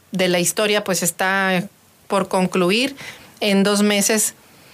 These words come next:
habrá otro ejercicio democrático con la consulta sobre los expresidentes. Un mes después arrancarán los procesos locales en en Tamaulipas y tres meses más tarde iniciará el proceso para llevar a cabo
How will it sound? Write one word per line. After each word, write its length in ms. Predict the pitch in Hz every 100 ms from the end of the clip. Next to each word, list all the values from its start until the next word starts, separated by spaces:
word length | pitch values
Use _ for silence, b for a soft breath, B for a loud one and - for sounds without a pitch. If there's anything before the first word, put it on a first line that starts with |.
| B
habrá 560 | 202 196 202 208 208 -
otro 500 | - 208 208 214 208
ejercicio 540 | 202 196 190 208 196 214
democrático 640 | 190 185 185 185 208 196
con 180 | 190 180
la 120 | 175
consulta 580 | 175 175 - 262 262 233
sobre 260 | 220 190 180
los 180 | 170
expresidentes. 920 | 175 - 127 - 185 170 175 170 - - B B B
Un 200 | 226 226
mes 180 | 220 214
después 520 | 190 - 254 294 311
arrancarán 520 | 233 202 190 185 190
los 120 | 202
procesos 440 | - - 185 208 202
locales 480 | 180 185 185 190 202
en 380 | 180 175 165 165 B B B B B B
en 180 | - 185
Tamaulipas 960 | 180 185 185 180 190 240 277 330 320 -
y 140 | 240
tres 320 | 202 233 247 247
meses 380 | 247 240 240
más 220 | 220 226 220
tarde 300 | 262 262 285
iniciará 440 | 247 208 196 190
el 80 | 202
proceso 420 | 208 202 196 214
para 220 | 196 175
llevar 260 | 170 180 190
a 120 | 190
cabo 360 | 202 196 202